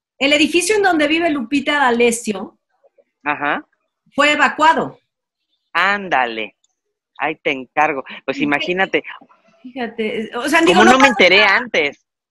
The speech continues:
Speaker 1: No,
Speaker 2: Mm.
Speaker 1: pues sí, fíjate, a mí, se, digo, te hubiera avisado. A mí no, digo, es un edificio precioso, divino, yo estuve ahí en noviembre. Eh, por supuesto, no le pasó nada al edificio, pero a los
Speaker 2: Pero
Speaker 1: son
Speaker 2: lo evacuaron.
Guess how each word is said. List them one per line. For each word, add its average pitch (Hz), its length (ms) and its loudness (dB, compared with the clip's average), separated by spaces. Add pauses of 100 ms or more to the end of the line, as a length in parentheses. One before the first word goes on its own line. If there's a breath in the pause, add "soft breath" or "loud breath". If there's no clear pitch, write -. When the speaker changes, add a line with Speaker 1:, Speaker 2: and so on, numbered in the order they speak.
(160)
Speaker 1:
No, 311 200 4
Speaker 2:
Mm. - 40 -6
Speaker 1:
pues 294 200 -4
sí, 359 440 -10
fíjate, 294 280 -2
a 294 40 0
mí, 311 100 -2
se, 320 140 -4 (180)
digo, 254 320 -2
te 269 80 -6
hubiera 294 220 0
avisado. 285 400 0
A 269 100 2
mí 339 160 2
no, 392 220 -2
digo, 262 360 -2
es 269 200 -2
un 339 100 -2
edificio 285 420 -2
precioso, 247 640 -2
divino, 233 460 -2
yo 220 100 -2
estuve 220 360 -4
ahí 208 220 -4
en 214 120 -2
noviembre. 220 640 -2 (380 soft breath)
Eh, 196 600 -2
por 220 140 -4
supuesto, 269 380 -2
no 262 160 4
le 254 100 2
pasó 226 380 0
nada 220 320 4
al 233 80 0
edificio, 233 680 -2
pero 240 500 2
a 226 100 2
los 220 140 0
Speaker 2:
Pero 165 320 0
Speaker 1:
son 143 80 4
Speaker 2:
lo 135 60 4
evacuaron. 127 560 0